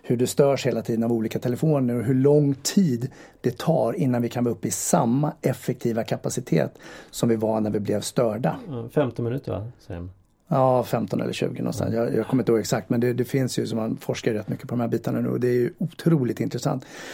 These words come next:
Speaker 1: Så med andra ord så är det bättre att göra en sak klar. Så svara då på det här, Daniel. Varför är det så många som multitaskar?
Speaker 2: Varför?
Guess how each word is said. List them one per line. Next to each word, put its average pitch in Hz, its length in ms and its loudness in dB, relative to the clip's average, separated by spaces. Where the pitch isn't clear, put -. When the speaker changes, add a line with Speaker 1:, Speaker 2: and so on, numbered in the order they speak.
Speaker 1:
Så - 140 4
med 147 120 8
andra 185 240 6
ord 131 140 2
så 147 60 6
är 139 60 8
det 127 60 0
bättre 180 420 2
att 139 80 4
göra 131 280 4
en 170 400 4
sak - 480 -4
klar. - 500 -2
Så - 180 0
svara 175 300 4
då 156 80 2
på 127 100 0
det 127 60 4
här, 135 100 4
Daniel. - 320 -2
Varför 160 540 6
är 143 120 6
det 135 80 2
så 139 140 2
många 160 400 2
som 147 180 0
multitaskar? - 760 0
Speaker 2:
Varför? 104 380 -12